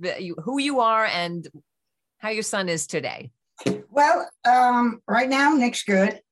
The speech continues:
Speaker 2: Uh, no big changes to report. I'm a painter, an artist, and a writer. I wrote a book about my experience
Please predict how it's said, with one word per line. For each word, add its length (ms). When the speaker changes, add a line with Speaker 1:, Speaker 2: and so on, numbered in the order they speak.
Speaker 2:
Uh, 320
no 460
big 180
changes 600
to 420
report. 880
I'm 540
a 340
painter, 440
an 220
artist, 720
and 120
a 40
writer. 420
I 60
wrote 240
a 40
book 460
about 500
my 380
experience 760